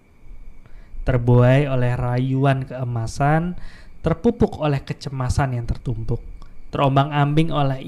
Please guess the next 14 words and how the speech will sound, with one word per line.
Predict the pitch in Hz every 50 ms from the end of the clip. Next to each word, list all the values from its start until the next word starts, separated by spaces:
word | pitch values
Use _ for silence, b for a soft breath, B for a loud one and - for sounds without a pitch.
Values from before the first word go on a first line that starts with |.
| 160 151
iman | 151 160 175 190 175
antara | 165 165 165 156 156 160 160 156 160
syaman | 156 - - 190 175 170 175 196 214 214
atau | 196 185 190 185
dia | 165 156 170 180 180 160
yang | 143 131 123 123
berfirman. | 120 117 117 - 127 117 110 110 110 107 104 101 101 - - - - _ _ _ _ _ - - - - - - - - - - - - - - b b b b b b b b b
Memang | - 190 208 254 254
sulit | 247 - 208 185 165
dibedakan | 143 135 127 120 110 110 110 - - 143 151 165 170 175 - - - - _ _
karena | - 135 127 127 131 127
tebal | - - 131 127 131 139 139 131 127
mereka | 123 123 120 117 - 127
bedakan. | 123 120 123 120 - - 107 - - - 120 104 101